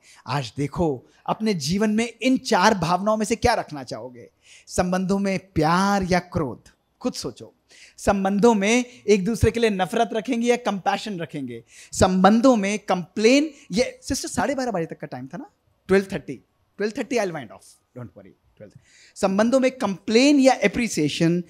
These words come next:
या संबंधों में एक्सपेक्टेशंस या एक्सेप्टेंस, क्या चीज हम रखना चाहेंगे? आप स्वयं सोचिए। तो आज, तो it is very, very important for us कि हम इन भावनाओं को अपने जीवन में दोस्तों जरूर रखें। इसी प्रकार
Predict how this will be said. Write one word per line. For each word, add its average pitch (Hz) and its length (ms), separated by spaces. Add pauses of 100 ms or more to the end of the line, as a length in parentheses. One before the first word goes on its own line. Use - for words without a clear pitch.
(200)
या 170 100
संबंधों 180 560
में 208 180
एक्सपेक्टेशंस 202 1000 (260)
या 175 360
एक्सेप्टेंस, - 680
क्या - 180
चीज 190 220
हम 123 140
रखना 127 220
चाहेंगे? 131 260
आप 151 120
स्वयं 135 320
सोचिए। 107 500 (320)
तो 185 80
आज, 160 260 (2500)
तो 240 100
it 233 40
is 269 120
very, 269 320
very 262 260
important 190 520
for 160 100
us 175 260 (320)
कि 196 80
हम 185 180
इन 196 140
भावनाओं 156 580
को 196 140
अपने 156 340
जीवन 143 260
में 131 160
दोस्तों 123 720 (100)
जरूर 120 400
रखें। - 220 (460)
इसी 220 220
प्रकार 113 500